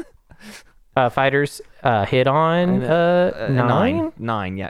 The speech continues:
Speaker 1: Yeah.
Speaker 2: Nine, nine, nine, nine, nine. Duh. Duh. Okay. All right, let's get some rollers ready.
Speaker 1: All right. Well, uh, you picked first, so I say you roll first.
Speaker 2: Okay. I'm, I want this. I need this clue. So I've got, what did I say? Twelve on an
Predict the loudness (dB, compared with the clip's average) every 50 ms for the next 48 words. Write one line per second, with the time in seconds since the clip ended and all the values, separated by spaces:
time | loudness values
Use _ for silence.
0 | -8 -4 -2 -2 -2 -2 -4 -8 -12 -14 -16 -18 -18 -18 -20 -20 -20 -20 -20 -20
1 | -16 -12 -10 -8 -8 -8 -10 -12 -12 -12 -4 0 0 2 2 0 -2 -4 -4 -4
2 | -2 0 0 0 -2 -4 _ -20 -20 _ _ _ _ 0 2 4 4 4 4 2
3 | 0 0 -2 -2 -2 -2 -4 -2 0 0 2 2 0 0 -2 -2 -4 -4 -4 -4
4 | -6 -8 -10 -14 _ _ _ _ _ _ _ _ _ _ _ _ _ -20 -20 -14
5 | _ -2 0 2 2 2 2 2 2 2 2 0 0 2 2 2 4 4 2 2
6 | 2 2 4 4 2 2 2 0 0 2 2 0 0 0 0 0 0 0 0 0
7 | 0 0 0 0 0 0 0 0 0 2 2 4 4 4 2 0 -2 -2 -4 -4
8 | -4 -6 -8 -8 -10 -12 -12 -12 -12 -12 -12 -14 -16 -18 _ _ _ -16 -14 -14
9 | -12 -14 -16 -20 _ -20 -20 -20 _ _ -20 -20 -20 -20 -16 -14 -14 -14 -16 -18
10 | -20 -20 _ _ -20 -20 -20 _ -8 -2 2 4 4 4 4 2 0 0 0 2
11 | 2 2 2 0 -4 -8 _ _ _ _ _ -4 -2 -2 0 -2 -2 -2 -4 -4
12 | -4 -4 -8 -12 -12 -4 0 2 4 4 4 2 2 0 -2 -4 -8 -18 _ _
13 | _ _ _ -4 -2 0 0 0 -2 -4